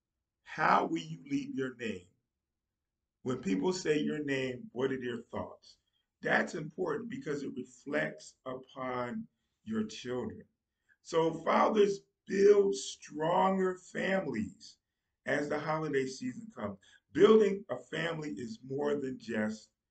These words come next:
the conception of a child. It, it's fatherhood,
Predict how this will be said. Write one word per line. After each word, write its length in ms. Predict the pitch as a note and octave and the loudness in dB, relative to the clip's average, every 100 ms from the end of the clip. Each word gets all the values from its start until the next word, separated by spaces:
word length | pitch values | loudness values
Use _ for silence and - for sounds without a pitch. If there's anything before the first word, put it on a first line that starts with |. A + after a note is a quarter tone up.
| _ _ _ - | _ _ _ -6
the 100 | A2+ | -6
conception 800 | A2+ A2 - - A#2+ - - A2+ | -4 -8 -8 -6 -6 -6 -10 -10
of 160 | A2 | -8
a 80 | G#2+ | -8
child. 340 | G#2+ G2+ E2 - _ _ _ _ _ _ _ _ _ _ _ _ - | -10 -10 -12 -16 _ _ _ _ _ _ _ _ _ _ _ _ -12
It, 160 | G2 - | -12 -10
it's 220 | A2 - - | -12 -12 -12
fatherhood, 680 | C3 C#3+ D#3+ - A2+ G#2 E2+ | -8 -4 -2 -4 -6 -8 -10